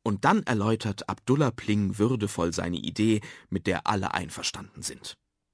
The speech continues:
Fortan reist der Großemir regelmäßig zur Familie Lord nach Cornwall, wo es saftig grüne, von dichten Hecken gesäumte Wiesen gibt. Bei jedem Besuch unternimmt er Ausritte mit Little Big Lord,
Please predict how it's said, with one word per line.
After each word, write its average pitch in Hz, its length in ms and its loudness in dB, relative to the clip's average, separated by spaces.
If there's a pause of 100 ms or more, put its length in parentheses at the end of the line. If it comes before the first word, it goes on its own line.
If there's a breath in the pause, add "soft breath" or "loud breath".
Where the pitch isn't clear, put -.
(460 loud breath)
Fortan 226 500 0 (260 loud breath)
reist 160 420 2
der 104 120 0
Großemir 170 1000 0
regelmäßig 131 800 2
zur 92 140 -2
Familie 92 420 -2
Lord 101 380 0
nach - 160 -10
Cornwall, 160 680 2 (260 loud breath)
wo 92 140 -2
es - 140 0
saftig - 440 -4
grüne, 120 460 2 (160 loud breath)
von 95 200 -8
dichten - 360 -6
Hecken 101 320 -6
gesäumte 104 520 -2
Wiesen 95 320 -6
gibt. - 360 -18 (760)
Bei 104 80 -6
jedem 104 300 -4
Besuch 110 460 0
unternimmt 107 460 0
er - 120 -4
Ausritte 104 480 2
mit 170 300 -2
Little 113 280 0
Big 156 260 0
Lord, - 340 0